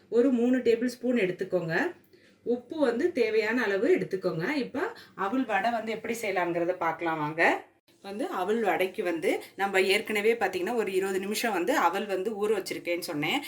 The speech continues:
அதை வந்து இங்க பாருங்க, இந்த, இந்த அவலை வந்து நீங்க இப்படி எடுத்தீங்கன்னா, இந்த கையில வந்து இப்படி,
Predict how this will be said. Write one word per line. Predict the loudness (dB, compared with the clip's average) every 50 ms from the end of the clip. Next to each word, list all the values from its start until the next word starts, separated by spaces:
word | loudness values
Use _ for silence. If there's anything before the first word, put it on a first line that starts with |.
| -10 -10 -4
அதை | -2 0 0 0 0
வந்து | 0 0 0 0 2 2 2 0 -2 -8 -12
இங்க | -8 -6 -4 -2
பாருங்க, | 0 0 0 0 0 0 -2 -2
இந்த, | -4 -2 0 0 2 0 0 -2 -2
இந்த | -2 -2 0 2 4 4
அவலை | 4 4 4 4 2
வந்து | 2 2 0 0
நீங்க | -2 -2 -2 -4
இப்படி | -4 -2 -2 2 2
எடுத்தீங்கன்னா, | 2 2 0 -2 -6 -8 -6 -4 -4 -4
இந்த | -4 -4 -2
கையில | 0 0 0 2 0 -2 -2
வந்து | -2 -2 -4 -6
இப்படி, | -6 -6 -8